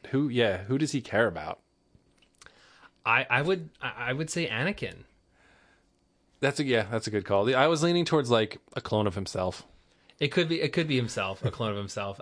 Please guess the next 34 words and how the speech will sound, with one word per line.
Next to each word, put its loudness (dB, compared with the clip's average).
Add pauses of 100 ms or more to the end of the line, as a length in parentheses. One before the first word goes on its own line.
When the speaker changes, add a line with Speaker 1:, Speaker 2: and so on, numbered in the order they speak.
(120)
Speaker 2:
I 4
would 0
say 2
either 2
two -2
of -2
those -6
two. -8 (400)
Yeah, -8
'cause -4
he, -6 (140)
he -4
really -2 (240)
doesn't 0
really 0
care 2
about 2
his 0
apprentices -6
because -8 (1120)
Maul -2
dies 2
and -2
he's -2
like, -4 (100)
"All 0
right, -4
he -20
Speaker 1:
I'll -4
find 2
a 0
Speaker 2:
dies." -2
Speaker 1:
new -2
one. -4